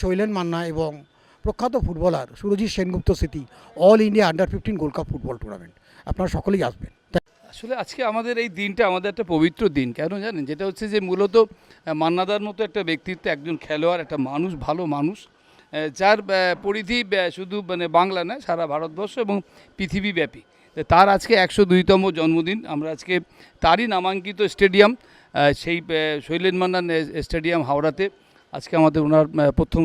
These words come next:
Speaker 2: সকালবেলার শুরুটা হলো ওনার জন্মদিন পালনের প্রথম প্রোগ্রামটা দিয়ে।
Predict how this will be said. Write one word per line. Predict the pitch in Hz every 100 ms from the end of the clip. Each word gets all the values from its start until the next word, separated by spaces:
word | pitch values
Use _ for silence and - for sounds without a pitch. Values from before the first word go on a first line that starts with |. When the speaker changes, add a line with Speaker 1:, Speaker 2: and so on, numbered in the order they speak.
| 147
Speaker 2:
সকালবেলার | 147 185 190 196 190 -
শুরুটা | 185 208 220 180
হলো | 180 240 - - - 160
ওনার | 160 147
জন্মদিন | 151 156 160 160 -
পালনের | 151 160 147 - 170 151
প্রথম | 190 - 233 196
প্রোগ্রামটা | 180 160 160 170 147
দিয়ে। | 127